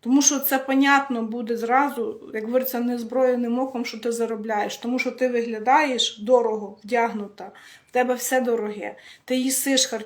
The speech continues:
ти, в тебе, якби, рівень життя, розумієте? Це рівень життя, який говорить про те, транслює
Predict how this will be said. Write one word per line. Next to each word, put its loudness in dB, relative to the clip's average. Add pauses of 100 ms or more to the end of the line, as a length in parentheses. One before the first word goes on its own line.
ти, -6
в -14
тебе, 4
якби, 4
рівень 2
життя, -2
розумієте? -2
Це -4
рівень 0
життя, 0
який -4 (360)
говорить -2
про -6
те, 0
транслює -2